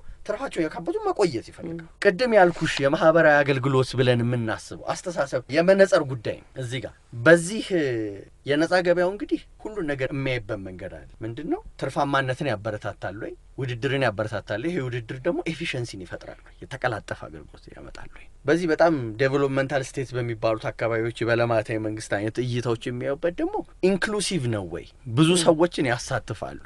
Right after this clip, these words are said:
Speaker 1: መነጽሩ ራሱ ይለያያል።
Speaker 2: ም።
Speaker 1: ያኛው ኤፊሽንሲን የገበያ ውድድር ጋር
Speaker 2: ም።
Speaker 1: በተያያዘ የማርኬት ኤፊሽንሲ
Speaker 2: ውድድር፣
Speaker 1: ሎጂክ፣
Speaker 2: ትርፋማነት።
Speaker 1: ትርፋማነትን የሚመለከት ነው።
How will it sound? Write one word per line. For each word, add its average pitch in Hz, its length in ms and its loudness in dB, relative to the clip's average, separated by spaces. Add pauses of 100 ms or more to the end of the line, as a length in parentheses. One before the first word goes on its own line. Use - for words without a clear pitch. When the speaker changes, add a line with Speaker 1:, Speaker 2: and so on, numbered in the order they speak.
(140)
Speaker 1:
መነጽሩ 202 460 12
ራሱ 175 220 6
ይለያያል። 131 600 -6
Speaker 2:
ም። 147 140 -2 (240)
Speaker 1:
ያኛው 170 360 2
ኤፊሽንሲን 151 640 0 (600)
የገበያ 123 880 4
ውድድር 123 400 0
ጋር 120 140 0
Speaker 2:
ም። 117 60 -2
Speaker 1:
በተያያዘ 147 460 0
የማርኬት 147 480 0
ኤፊሽንሲ 117 360 -6
Speaker 2:
ውድድር፣ 170 360 2
Speaker 1:
ሎጂክ፣ 202 140 -6
Speaker 2:
ትርፋማነት። 175 760 4 (180)
Speaker 1:
ትርፋማነትን 160 840 2
የሚመለከት 113 680 -6
ነው። - 100 -18